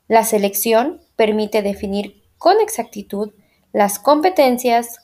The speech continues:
capacidades y habilidades que necesita la empresa para el nuevo puesto.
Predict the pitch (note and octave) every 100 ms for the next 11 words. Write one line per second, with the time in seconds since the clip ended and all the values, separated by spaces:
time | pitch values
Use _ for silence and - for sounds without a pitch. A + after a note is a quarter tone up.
0 | - G#3+ G#3+ A3+ A#3+ C#4+ A#3+ A3 G3 G3
1 | - _ _ _ A3 A3+ A3 D4+ E4+ G#3+
2 | G#3 G3+ D4 - _ _ - B3 A#3+ A#3
3 | A#3 C4+ D4+ C4+ G#3 A3+ A#3+ A#3 F#4+ -
4 | _ - A3+ G#3+ G3+ G3 G3 G3 G3+ -
5 | G3+